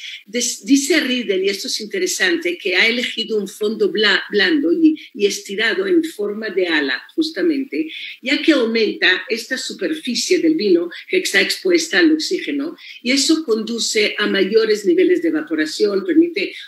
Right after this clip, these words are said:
una mayor intensidad de aroma, claramente. Y, y George Reed dice que al colocar la cabeza en la copa,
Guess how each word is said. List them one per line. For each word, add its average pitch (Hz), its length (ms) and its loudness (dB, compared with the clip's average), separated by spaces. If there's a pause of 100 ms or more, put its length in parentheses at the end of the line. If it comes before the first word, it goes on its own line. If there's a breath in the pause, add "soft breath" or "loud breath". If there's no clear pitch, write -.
(120)
una 196 260 2
mayor 165 340 2
intensidad 165 680 2
de 170 100 0
aroma, 170 520 0
claramente. 170 840 2 (380 loud breath)
Y, 254 260 0
y 202 100 -2
George 330 360 4
Reed 311 180 4
dice 285 320 -6
que 262 80 -10
al 240 100 -10
colocar 240 380 -6
la 320 140 -2
cabeza 233 420 -4
en 233 80 -6
la 151 160 -8
copa, 175 480 -2